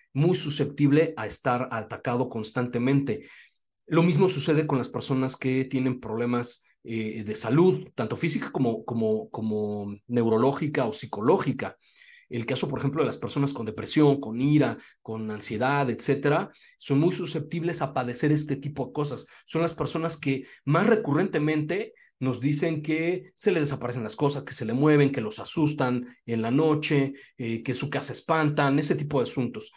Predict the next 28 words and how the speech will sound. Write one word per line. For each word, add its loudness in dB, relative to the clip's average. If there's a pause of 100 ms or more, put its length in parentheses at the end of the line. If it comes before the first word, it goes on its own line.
(240)
Y 4
eso 6
no 6
lo 6
explica -4 (240)
ningún, 4
esos -8
fenómenos 2
no 4
lo 4
explican 0
ninguna 2
de -2
las -8
opciones -2
que -8
acabamos -2
de -2
ver. -4 (220)
Entonces, -4 (180)
hay -2
que 0
tener 0
mucho 0
cuidado, 4
hay 0
que 0
protegerse 2